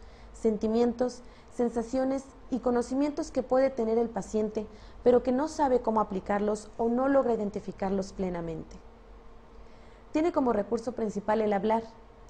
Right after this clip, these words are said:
aunque a veces se usan otras técnicas como dibujar, escribir, entre otras. Con la terapia se puede encontrar solución a la depresión,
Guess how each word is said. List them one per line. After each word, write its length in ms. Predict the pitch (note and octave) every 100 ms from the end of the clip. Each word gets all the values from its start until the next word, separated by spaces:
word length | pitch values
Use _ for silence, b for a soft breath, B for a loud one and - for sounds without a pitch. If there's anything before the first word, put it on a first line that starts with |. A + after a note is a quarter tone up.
| -
aunque 240 | A3 G#3+
a 40 | A3
veces 240 | B3+ C4+
se 120 | C4
usan 200 | A#3+ A3+
otras 240 | A3+ A3 -
técnicas 460 | G#3 G#3+ G#3 G3+
como 220 | - F#3
dibujar, 600 | F3+ F3+ F3 G#3+ G#3+ A3+ -
escribir, 720 | G#3+ - F#3 F#3 G#3+ A3+ A3+ -
entre 300 | G3+ F#3+ F3+
otras. 440 | D#3+ E3 E3 - - - - - - B B B B B B B -
Con 120 | C#4+
la 100 | D4
terapia 320 | D4 D4+ E4
se 120 | D#4+
puede 240 | - B3+ C4
encontrar 380 | A#3+ A3 G#3+ A3
solución 440 | A#3 G3+ - G3+
a 60 | G#3+
la 120 | G3
depresión, 720 | F#3 F3 E3+ - F#3+ F#3